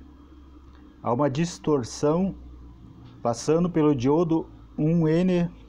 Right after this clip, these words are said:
trinta e quatro A, o diodo de germânio. Eu vou mudar a chave para o diodo Schottky. A distorção ainda é maior e há uma queda do sinal.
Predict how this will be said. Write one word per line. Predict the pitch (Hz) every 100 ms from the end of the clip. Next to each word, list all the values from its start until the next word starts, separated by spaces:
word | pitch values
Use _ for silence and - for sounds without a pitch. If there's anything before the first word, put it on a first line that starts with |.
| -
trinta | 151 170 170
e | 147
quatro | 147 151 151 147 127
A, | 104 85 - -
o | -
diodo | 101 135 151
de | 147 151
germânio. | 143 156 127 113 92 78 - - - - - - - - - - - - -
Eu | 113
vou | 113 170
mudar | 180 160 165 175
a | 151
chave | - 151 175 170 120 107 95 - - - - - - -
para | 120 135
o | 139
diodo | 120 147 170 151 123
Schottky. | - 165 170 170 - - - - - - - - - - - - - - - - - - - - - - - - - - - - -
A | - 120
distorção | 120 - 143 120 - 160 185
ainda | 165 156 202 190 196 -
é | 143 156
maior | 160 147 127 123 104 95 - - - - - - - -
e | 113
há | 135
uma | 151
queda | 143 - 151 165 139
do | 123
sinal. | 123 - 113 113 98